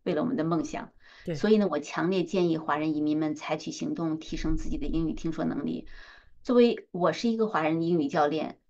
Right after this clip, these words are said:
Speaker 1: 我认为任何人都可以学好英语的。
Speaker 2: 嗯哼。
Speaker 1: 只要你有强烈的这样的意愿，是我一定要，而不是我只是感兴趣或我想要，是我一定要。然后采取有效的方法和行动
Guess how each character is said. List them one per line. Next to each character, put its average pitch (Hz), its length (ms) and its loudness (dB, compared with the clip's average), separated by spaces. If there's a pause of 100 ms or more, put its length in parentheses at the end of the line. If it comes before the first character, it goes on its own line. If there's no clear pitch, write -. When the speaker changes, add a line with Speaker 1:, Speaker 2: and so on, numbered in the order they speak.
(100)
Speaker 1:
我 180 140 2
认 277 140 4
为 285 80 6
任 277 180 6
何 - 120 -2
人 147 160 -6
都 160 120 -2
可 160 240 -6
以 165 140 -4
学 - 200 -6
好 151 200 -2
英 151 200 -2
语 147 80 -4
的。 - 200 -10 (420)
Speaker 2:
嗯 180 140 -12
哼。 165 260 -6 (640)
Speaker 1:
只 - 180 -2
要 247 180 10
你 233 100 10
有 175 160 4
强 160 380 -2
烈 185 120 2
的 160 100 2
这 170 80 -2
样 165 120 2
的 151 80 2
意 208 240 2
愿， 165 340 0 (500)
是 - 180 -4
我 156 180 2
一 147 180 -6
定 208 280 6
要， 175 120 4
而 160 180 0
不 180 120 -6
是 170 300 -4 (220)
我 208 120 4
只 214 160 2
是 226 140 2
感 214 340 -2
兴 190 260 2
趣 165 160 -4
或 170 160 0
我 165 140 4
想 135 320 -4
要， 143 200 -2
是 156 200 -4
我 143 160 -2
一 - 160 -8
定 156 260 -2
要。 151 300 -2 (340)
然 180 140 2
后 196 120 4
采 190 220 0
取 190 160 -4
有 151 160 0
效 185 160 -2
的 151 120 0
方 190 280 0
法 - 400 -4 (240)
和 170 140 -2
行 165 280 -4
动 190 320 0